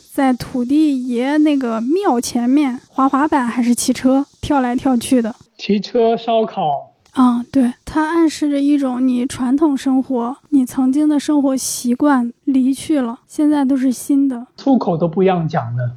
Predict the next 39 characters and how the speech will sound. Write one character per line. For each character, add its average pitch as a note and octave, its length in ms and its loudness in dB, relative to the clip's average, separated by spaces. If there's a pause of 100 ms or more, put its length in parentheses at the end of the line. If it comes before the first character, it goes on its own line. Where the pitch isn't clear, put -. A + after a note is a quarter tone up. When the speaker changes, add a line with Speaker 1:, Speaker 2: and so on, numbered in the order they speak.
Speaker 2:
这 G#3+ 140 -2
是 G#3+ 160 -6
一 F#3 80 0
个 F#3 120 0
多 F#3 160 -4
大 F3 120 2
的 D#3 100 0
残 - 240 -10
忍 B2 180 -8
啊！ G#2 140 -20 (100)
Speaker 1:
是 - 320 -2
的， C4 240 -2
我 C4+ 80 -2
记 E4 200 -2
得 D#4 100 2
你 C#4 140 2
上 D4+ 260 -2
一 C4+ 100 2
期 C#4+ 140 0
还 B3 240 0
说 C#4 240 0
粗 C#4+ 220 -2
口 A#3+ 200 0
是 C4 200 -2
粤 C4+ 200 2
语 A#3+ 140 -2
里 A3+ 160 -2
面 A#3 240 2
非 C4+ 220 0
常 B3 180 0
重 C#4 180 0
要 B3 220 0
的 A3+ 100 -4
一 A3 140 -4
个 A#3 340 0
语 B3 280 0
言 A#3 200 0
文 A3+ 160 2
化。 A#3 280 -2